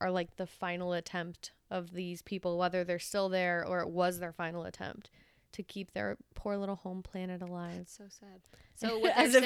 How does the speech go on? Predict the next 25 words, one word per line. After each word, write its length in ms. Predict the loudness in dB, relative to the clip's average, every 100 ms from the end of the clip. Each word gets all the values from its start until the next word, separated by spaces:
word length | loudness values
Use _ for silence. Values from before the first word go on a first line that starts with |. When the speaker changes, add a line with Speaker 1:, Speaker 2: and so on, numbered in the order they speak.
| 8
Speaker 2:
saying 120 | 6
Speaker 1:
it's 140 | -2
real. 580 | 0 4 6 8 6 6 0
<laughs> 100 | -2
That 140 | 2
is 100 | 2
so 300 | 4 6 6
sad. 640 | 4 2 4 4 4 -2 -6 _ _ -14
Speaker 2:
Do 160 | -10 -4
they 160 | -4
still, 800 | -4 -8 -4 -2 -2 -2 -4 -6 -14 _ _ _ _
so 180 | -8 -2
are 120 | 0 0
they 120 | -4
still 320 | -4 -4 -4
saying 400 | -4 -4 -4 -6
that 200 | -8 -6
they 180 | -4 -4
will 280 | -4 -6 -6
notice 500 | -6 -6 -6 -8 -10
this 420 | -8 -8 -8 -14 -12
periodically, 840 | -8 -6 -4 -6 -8 -8 -6 -6
like, 320 | -6 -8 -10 -20 _ _ _ -14
current 360 | -4 -4 -4 -4
day, 420 | -2 -2 -4 -8